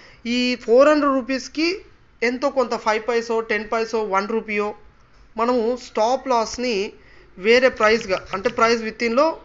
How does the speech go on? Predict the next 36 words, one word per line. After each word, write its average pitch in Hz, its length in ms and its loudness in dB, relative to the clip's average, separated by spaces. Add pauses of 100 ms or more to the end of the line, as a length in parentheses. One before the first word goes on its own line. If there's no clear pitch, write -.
(140)
ఫోర్ 226 280 6
హండ్రెడ్ 233 280 2
రూపీస్ 240 340 -6
అనేది 226 260 -2
మన, 233 100 -2 (640)
ఆ, - 20 0 (1040)
stop 214 380 0
loss 254 280 0
price. 254 280 0 (640)
దీనికి 269 300 2 (360)
ఫోర్ 247 180 6
హండ్రెడ్ 262 160 0
రూపీస్కో 254 340 -6 (280)
ఒక 240 180 -4
five 226 220 4
paisa, 226 260 0 (160)
ten 214 200 -2
paisa 208 280 -4 (800)
price 226 300 4
తగ్గించి 226 340 -2
ఇందులో 226 200 -2 (100)
type 190 220 0
చేయాలి. 170 220 2 (200)
త్రీ 226 160 0 (240)
నైంటీ 220 260 0 (100)
నైన్ 202 260 0
పాయింట్ 226 260 2
నైన్ 214 220 0
ఫైవ్ 214 140 4
అని 208 100 -4
చెప్పేసి 220 300 -6
type 180 220 2
చేశాను. 185 300 -4 (520)
ఎందుకంటే 285 360 2
ఒకవేళ 254 300 4 (140)
market 240 340 2